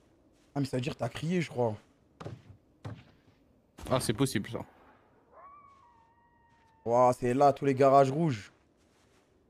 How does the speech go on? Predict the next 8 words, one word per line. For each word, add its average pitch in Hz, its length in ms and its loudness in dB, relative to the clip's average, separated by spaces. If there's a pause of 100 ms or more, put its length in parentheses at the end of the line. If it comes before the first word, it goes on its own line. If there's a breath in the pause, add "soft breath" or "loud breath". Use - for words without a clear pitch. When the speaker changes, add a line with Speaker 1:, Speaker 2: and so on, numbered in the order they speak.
(2500)
Speaker 1:
Vas-y, 151 200 4
je 147 80 4
vais 135 40 4
commencer 139 340 2
à 139 80 6
clean 147 300 -2
la 135 140 4
zone. 208 320 -2